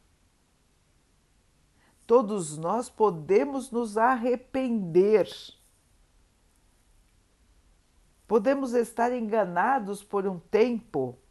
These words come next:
mas depois podemos despertar. E quem nos dá a oportunidade da mudança, da transformação, da melhoria contínua,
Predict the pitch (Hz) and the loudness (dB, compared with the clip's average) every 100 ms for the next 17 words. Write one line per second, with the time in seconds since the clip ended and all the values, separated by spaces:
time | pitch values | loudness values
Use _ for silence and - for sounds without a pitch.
0 | _ _ _ _ _ 170 220 226 196 226 | _ _ _ _ _ -2 0 0 -4 -4
1 | 208 269 277 285 233 277 311 277 285 285 | -2 -2 -2 -4 -2 -4 -6 -8 -8 -8
2 | - 339 - - 247 320 - _ _ _ | -8 -8 -6 -2 -2 -2 -10 _ _ _
3 | _ _ _ _ _ _ _ _ _ _ | _ _ _ _ _ _ _ _ _ _
4 | _ _ _ _ _ _ _ _ - 226 | _ _ _ _ _ _ _ _ -6 -4
5 | - 339 381 339 233 175 139 143 170 190 | 0 2 2 4 2 2 0 8 8 6
6 | - _ _ _ _ _ _ _ - 175 | -4 _ _ _ _ _ _ _ 4 8
7 | 214 247 - 226 214 - 214 190 151 139 | 8 6 4 4 4 -2 -4 -4 -4 4
8 | 165 190 165 160 170 170 165 139 151 156 | 4 4 0 0 0 0 -6 -6 -4 -4
9 | 185 185 - - 135 110 - _ _ _ | -4 -8 -14 -8 -8 -8 -14 _ _ _
10 | - 160 160 - 196 233 247 233 - - | -4 -2 -2 -2 2 2 2 -6 -10 -8
11 | 214 226 220 208 208 202 - - 135 190 | 0 0 0 -4 -8 -10 -12 -8 -4 -2
12 | 196 160 143 _ _ _ - - 160 165 | -2 -6 -14 _ _ _ -12 -4 -4 0
13 | 175 180 175 160 170 240 262 240 190 175 | -2 2 2 2 -2 -2 -2 0 0 -2
14 | 175 170 - - - 233 269 220 165 127 | -6 -8 -10 -14 -6 -2 -2 -2 -4 -4
15 | 101 | -6